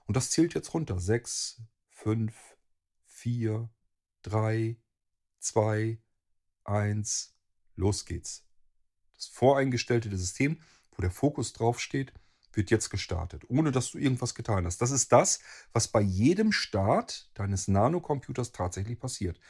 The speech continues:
Ähm, ist auch wichtig zu wissen für euch, wenn ihr einschätzen wollt, wie schnell ist mein Nano eigentlich. Da könnte einer von euch auf die Idee kommen, „Na ja, ich hab hier einen Rechner auf der Arbeit,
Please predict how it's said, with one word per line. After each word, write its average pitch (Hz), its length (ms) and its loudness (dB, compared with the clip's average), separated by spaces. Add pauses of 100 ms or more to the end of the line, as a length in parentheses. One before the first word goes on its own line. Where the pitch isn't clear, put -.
(1120)
Ähm, 110 540 4
ist - 140 -2
auch 120 140 4
wichtig - 380 0
zu 123 160 0
wissen 214 240 2
für - 180 -2
euch, 123 320 0
wenn 131 260 2
ihr 131 560 4
einschätzen 143 560 2
wollt, 131 240 4
wie 113 60 4
schnell 202 300 2
ist - 180 -4
mein 92 180 2
Nano 87 340 -2
eigentlich. 90 300 -4
Da 98 120 0
könnte 139 640 2
einer 123 320 4
von 123 240 0
euch 120 320 2 (300)
auf 120 180 4
die 110 100 -2
Idee 120 180 2
kommen, 120 340 0
„Na 101 160 2
ja, 117 220 8
ich - 440 -12
hab 113 160 -2
hier 113 80 2
einen 101 80 2
Rechner 113 300 0
auf 107 100 0
der 95 100 0
Arbeit, 120 300 8